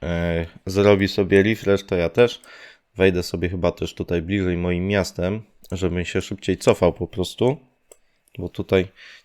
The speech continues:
a nie wiem, nie, chyba nie będę, nie da rady, żeby się tutaj teleportować. Ale to nic, zaraz tutaj sobie zrobimy refresh i pójdziemy dalej. E, to jest taka, tak jak mówię, na luzie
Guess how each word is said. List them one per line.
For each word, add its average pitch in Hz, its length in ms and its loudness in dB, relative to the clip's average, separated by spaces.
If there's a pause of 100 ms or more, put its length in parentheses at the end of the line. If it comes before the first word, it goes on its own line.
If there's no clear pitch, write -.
(200)
a 95 100 0
nie 104 200 4
wiem, 90 220 2
nie, 95 120 2
chyba 90 260 -2
nie 92 120 0
będę, 92 320 0 (120)
nie 98 240 0
da 92 140 4
rady, 90 260 0
żeby 90 240 -8
się 98 140 -2
tutaj - 320 -4
teleportować. 85 880 -2 (640)
Ale 101 340 8
to 90 140 -4
nic, - 440 -8 (140)
zaraz 85 440 -4
tutaj 85 280 -6
sobie 82 300 -6
zrobimy 85 540 -2 (760)
refresh 104 640 2
i 101 80 -4
pójdziemy 95 420 0
dalej. 101 420 6 (180)
E, 95 320 4 (140)
to 120 120 6
jest 104 200 6
taka, 90 540 2
tak 92 160 0
jak 90 160 0
mówię, 90 300 0
na 87 140 2
luzie 92 440 2